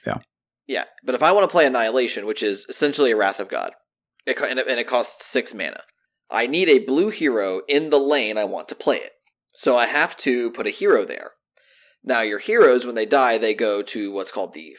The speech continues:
Speaker 2: Fountain, and then basically they come back in two turns, and you can put them in whatever lane you want, which then will unlock your spells of trying to play that of whatever spells you want of those colors.
Speaker 1: Gotcha.
Speaker 2: Um, blue and black heroes tend to be a little weaker,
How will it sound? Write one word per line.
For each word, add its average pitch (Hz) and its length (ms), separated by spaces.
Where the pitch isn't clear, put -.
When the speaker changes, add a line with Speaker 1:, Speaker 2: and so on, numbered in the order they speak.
Speaker 2:
Fountain, 156 520
and 110 140
then 117 100
basically 120 280
they 104 140
come 104 200
back 101 220
in 98 80
two 104 140
turns, 101 380
and 101 100
you 95 60
can - 100
put 113 160
them 101 120
in 95 80
whatever 90 280
lane 78 200
you 85 120
want, 135 420
which - 180
then 113 160
will 104 180
unlock 95 280
your 85 80
spells 107 440
of 104 120
trying 95 220
to 92 40
play 95 240
that 90 220
of 90 160
whatever 107 260
spells 98 280
you 104 80
want 85 260
of - 200
those 78 200
colors. - 460
Speaker 1:
Gotcha. - 380
Speaker 2:
Um, 50 460
blue 147 220
and 147 100
black 123 300
heroes 151 400
tend 120 160
to 117 80
be 113 80
a 110 60
little 139 180
weaker, 147 460